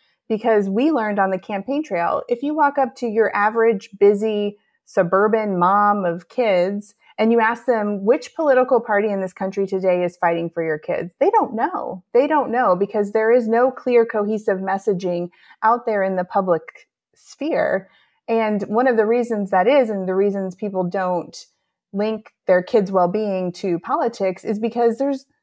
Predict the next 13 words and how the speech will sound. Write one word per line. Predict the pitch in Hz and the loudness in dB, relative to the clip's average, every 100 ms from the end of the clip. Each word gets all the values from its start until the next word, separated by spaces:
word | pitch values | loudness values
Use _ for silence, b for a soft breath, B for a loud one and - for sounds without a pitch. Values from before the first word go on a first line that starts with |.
| _ - | _ 0
very | 240 285 | 2 2
few | 262 277 254 | -2 -2 -2
political | 233 220 220 220 | 0 0 2 0
consultants | 208 196 247 233 196 | -2 -2 -2 -2 -2
in | 202 | -4
this | 190 180 | -4 -6
country | 233 240 190 185 | -6 -4 -2 0
who | 208 | 2
are | 190 | 2
gonna | 202 190 | 0 -2
tell | 190 233 | 0 2
a | 202 | 2
candidate, | - 208 196 180 170 | -2 -4 0 0 0